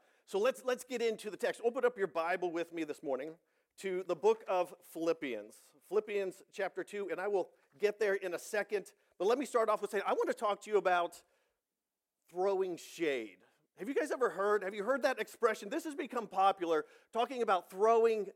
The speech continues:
shade, and specifically complaining when it comes to throwing shade. Now, throwing shade means that you have insulted somebody with your words, right? You said something shady to someone, right? You've insulted them.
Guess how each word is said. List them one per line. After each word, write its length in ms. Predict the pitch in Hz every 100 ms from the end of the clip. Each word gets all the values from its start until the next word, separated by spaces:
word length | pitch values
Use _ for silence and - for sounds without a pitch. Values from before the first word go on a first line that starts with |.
| _ -
shade, 600 | - - 185 147 123 113 _ _ _
and 100 | 208 220 220
specifically 840 | - 247 330 311 269 247 220 214 -
complaining 880 | 214 185 - 214 220 214 196 139
when 80 | 156
it 100 | 160
comes 220 | 202 196
to 80 | 170
throwing 320 | 156 190 180
shade. 240 | 180 202 190
Now, 80 | 214
throwing 340 | 254 392 269
shade 380 | - 262 226 190
means 200 | 220 214
that 140 | 185
you 100 | 208
have 100 | 185 - _ _ -
insulted 720 | 285 269 - 247 202 202 190
somebody 520 | - 226 208 202 185
with 260 | 170 185 -
your 140 | 180
words, 440 | 151 170 131 113 143
right? 220 | 196 208 - _
You 120 | 220
said 360 | - - 277 220
something 480 | - 269 254 233 214
shady 920 | - - - 254 269 240 175 131 113 _ _ -
to 100 | 175
someone, 520 | - 185 147 123 120
right? 360 | 143 208 214 - _ -
You've 140 | 147 226
insulted 540 | 262 196 247 220 233
them. 200 | 214